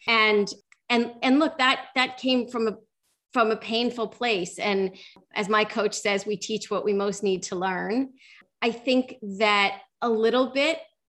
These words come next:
well, I had, well, there was a lot that was wonderful about my marriage. And I was,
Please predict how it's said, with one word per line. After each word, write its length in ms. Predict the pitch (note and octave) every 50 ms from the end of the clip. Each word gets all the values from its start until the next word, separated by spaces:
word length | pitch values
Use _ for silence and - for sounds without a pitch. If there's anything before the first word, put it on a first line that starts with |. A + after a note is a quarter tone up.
| _ _ _
well, 340 | - A#3 G#3+ A#3+ A3+ A3+ A3
I 80 | G#3+ G#3+
had, 460 | G#3+ G#3 G#3+ G#3+ G#3+ G#3 G3+ F#3+ F#3 - _ -
well, 180 | A3 A#3+ A#3 A3
there 100 | A3+ G3+
was 140 | G#3+ G#3
a 40 | A3
lot 320 | G3+ G3+ G#3 G#3+ A3 A3 - - -
that 100 | G#3+ E3
was 160 | G#3+ G#3 -
wonderful 500 | G#3 G3+ G3 G3 A3+ A3 A3+ A#3+ A3+ A3
about 280 | A3 G#3 G3+ F#3+ F#3 G3
my 140 | G3+ G3 F#3+
marriage. 460 | F#3 F3 F3 F3+ F#3 G3+ G#3+ G3+ G3+
And 80 | F#3+ F#3+
I 40 | F#3
was, 180 | F#3 F3+ F3